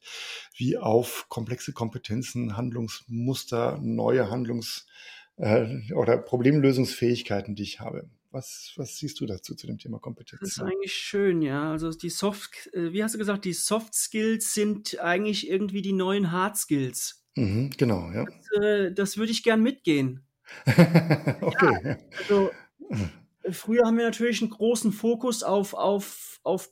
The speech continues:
Speaker 2: tiefer gehendes Fachwissen gelegt.
Speaker 1: Mhm.
Speaker 2: Ne, also auf die Hard Skills, so, so Produktion, Technologie, was auch immer.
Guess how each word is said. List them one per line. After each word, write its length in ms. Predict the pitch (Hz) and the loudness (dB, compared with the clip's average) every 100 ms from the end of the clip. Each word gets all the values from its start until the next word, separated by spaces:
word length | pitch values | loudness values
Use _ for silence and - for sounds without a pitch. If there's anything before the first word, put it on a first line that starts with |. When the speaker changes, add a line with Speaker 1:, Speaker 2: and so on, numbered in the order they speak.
| - | -10
Speaker 2:
tiefer 640 | - 226 226 - 226 208 | -2 0 0 -2 2 2
gehendes 680 | 202 208 214 220 202 202 202 | 2 0 2 2 2 2 2
Fachwissen 800 | - - 220 - 160 170 165 160 | -4 0 -2 0 4 4 6 4
gelegt. 640 | 156 147 151 147 139 - - _ _ | 4 4 4 2 0 -8 -10 _ _
Speaker 1:
Mhm. 520 | 123 110 110 135 147 - _ _ | 0 0 0 -4 -8 -14 _ _
Speaker 2:
Ne, 300 | 151 170 196 | -2 0 2
also 240 | 175 175 175 | 2 2 2
auf 160 | 170 | 2
die 200 | 190 185 | 2 4
Hard 340 | 175 190 202 - | 6 4 4 0
Skills, 540 | - 214 190 170 - | 0 6 8 6 6
so, 440 | 190 180 165 151 | 6 8 6 4
so 240 | 156 165 160 | 2 2 0
Produktion, 1300 | 156 160 170 - 185 180 185 185 180 160 110 85 - | -2 -2 -2 -4 2 4 6 4 2 0 -4 -10 -8
Technologie, 720 | 180 170 185 180 170 196 202 | -4 -2 0 0 0 -2 -2
was 220 | 175 180 | 0 0
auch 140 | 170 - | -2 0
immer. 460 | 185 196 175 202 | 0 2 0 -2